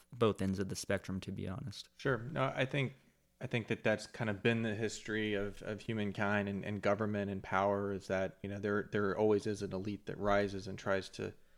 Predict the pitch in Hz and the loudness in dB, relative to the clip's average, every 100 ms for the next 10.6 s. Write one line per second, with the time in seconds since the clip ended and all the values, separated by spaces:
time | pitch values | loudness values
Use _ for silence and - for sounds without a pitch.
0 | - - 101 98 104 95 - 101 101 98 | -20 -4 -2 0 0 0 2 6 6 4
1 | 95 113 110 98 95 - - 110 - 127 | 0 0 2 2 -4 -10 -8 -6 0 0
2 | 110 107 120 113 110 104 - - _ _ | 0 -4 0 2 2 -2 -8 -20 _ _
3 | - - 107 98 110 113 104 - - 104 | -20 -12 -4 6 6 8 4 0 2 6
4 | 104 101 107 107 104 95 101 101 - 101 | 6 4 0 -2 0 2 2 2 2 2
5 | 101 98 98 104 101 95 95 - 101 104 | 4 2 2 2 2 -2 -4 2 2 2
6 | 101 - - 98 92 - 131 127 110 123 | -2 -6 -8 -8 0 8 8 8 8 8
7 | 113 110 110 101 - 107 110 107 104 98 | 8 6 2 2 2 2 4 2 0 0
8 | 110 98 98 98 98 101 101 98 107 101 | 0 4 4 2 0 -4 -2 2 2 4
9 | 104 90 101 - 95 - 98 98 95 98 | 2 2 0 2 2 2 -4 -4 -2 2
10 | 98 123 135 101 95 95 | 4 4 4 4 2 -4